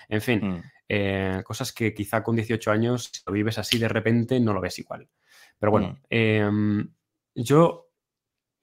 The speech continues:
Speaker 1: lo que me, a, a mí lo que me pasó es que, bueno, venía de una racha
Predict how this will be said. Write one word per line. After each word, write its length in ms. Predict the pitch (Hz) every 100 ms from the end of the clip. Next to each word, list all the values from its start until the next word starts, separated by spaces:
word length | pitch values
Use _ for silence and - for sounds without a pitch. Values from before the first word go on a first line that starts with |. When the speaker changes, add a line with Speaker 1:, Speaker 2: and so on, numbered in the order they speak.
| _
Speaker 1:
lo 200 | 120 120
que 100 | 117
me, 200 | 113 113
a, 60 | 107
a 180 | 104 107
mí 80 | 110
lo 80 | 143
que 60 |
me 100 | 147
pasó 220 | 123 113
es 100 | 127
que, 220 | - 117 -
bueno, 180 | 101 90
venía 340 | - 101 104 131
de 80 | 151
una 120 | 139
racha 460 | 143 - 87 80